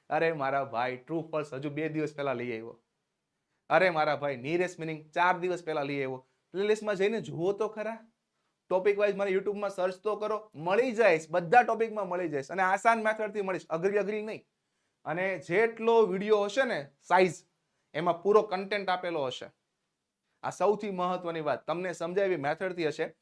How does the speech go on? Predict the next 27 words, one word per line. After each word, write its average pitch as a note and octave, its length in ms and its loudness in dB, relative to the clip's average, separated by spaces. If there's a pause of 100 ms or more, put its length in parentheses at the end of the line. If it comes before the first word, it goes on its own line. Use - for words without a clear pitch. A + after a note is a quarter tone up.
(200)
ખાલી D3+ 160 -2
પ્લેલિસ્ટની D3 400 -8
વિઝિટ D#3 300 -8
કરો, G3 300 -8 (140)
તમારું B2+ 280 -6
કામ C3 180 -8
આસાન B2 380 -8
જ G#2 40 -20
છે. - 220 -20 (340)
યસ, B2 260 -10 (280)
ચલો, C#3 260 -6 (180)
નેક્સ્ટ A3+ 400 -2
ફોર્થ G3+ 220 -2
પેરેગ્રાફ. C3 440 -8 (760)
"What B3 200 8
exercise A3 500 0
is A3 140 -2
the F3+ 220 0
right G#3 240 2 (100)
side G3 200 4
of D3+ 100 -2
the D#3+ 140 0
brain? D#3 220 0 (600)
How A3 380 8
can G#3 160 2
one F#3+ 360 2
get F#3 200 4